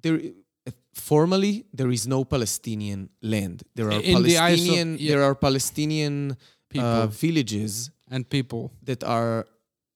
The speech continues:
Speaker 1: and people living in those villages.
Speaker 2: Mm.
Speaker 1: But that's exactly the problem, that there isn't a border around Palestinian land. It's not, it's not,
Speaker 2: No,
Speaker 1: uh,
Speaker 2: but, but at the same, yeah, I, I get what you mean, because it's not like a defined
Speaker 1: Palestine is part of Israel.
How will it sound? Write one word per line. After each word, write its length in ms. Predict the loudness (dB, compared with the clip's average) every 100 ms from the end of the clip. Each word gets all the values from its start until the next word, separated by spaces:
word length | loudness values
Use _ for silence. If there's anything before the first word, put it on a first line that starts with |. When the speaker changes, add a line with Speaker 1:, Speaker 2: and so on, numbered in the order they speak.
| _ _ _ _ _
Speaker 1:
and 160 | -12 -4
people 300 | -2 0 -2
living 440 | 0 0 -2 -4
in 240 | -6 -6 -4
those 480 | -4 -4 -6 -10 -14 -10
villages. 680 | -6 -4 -4 -2 -2 -4
Speaker 2:
Mm. 280 | -4 -4 -6 -14 _ _ _
Speaker 1:
But 360 | -8 -8 -10 _
that's 320 | -6 -4 -2 -4
exactly 440 | -2 -2 -2 -6
the 100 | -6
problem, 580 | -6 -4 -2 -6 -8 -14 _ _ _ -8
that 300 | -6 -6 -8
there 160 | -8 -4
isn't 520 | -4 -4 -6 -8 -16 -16
a 80 | -10
border 600 | -2 0 0 -2 -6 -10 _ -10
around 480 | -4 -4 -4 -8
Palestinian 580 | -8 -6 -6 -6 -6 -4
land. 220 | -6 -8 -10
It's 180 | -6 -4
not, 240 | -4 -6 _ _ _
it's 180 | -12 -4
not, 280 | -4 -4 -10
Speaker 2:
No, 360 | -10 -4 -2 0
Speaker 1:
uh, 120 | 0
Speaker 2:
but, 300 | -2 -4 -6
but 120 | -2
at 140 | -2 -4
the 80 |
same, 220 | -6 -4 -4
yeah, 240 | -2 -2 -2
I, 240 | -2 -2
I 20 |
get 260 | 0 -2 -2
what 160 | -4
you 80 | 0
mean, 260 | 0 0 0
because 320 | -4 -4 -4
it's 180 | -6 -4
not 240 | -4 -2
like 180 | -4 -4
a 60 | -4
defined 480 | -6 -2 2 6 6
Speaker 1:
Palestine 440 | 4 2 2 2
is 200 | 0 -4
part 400 | -2 2 2 2
of 140 | -2 -2
Israel. 580 | -4 -2 -2 -4 -6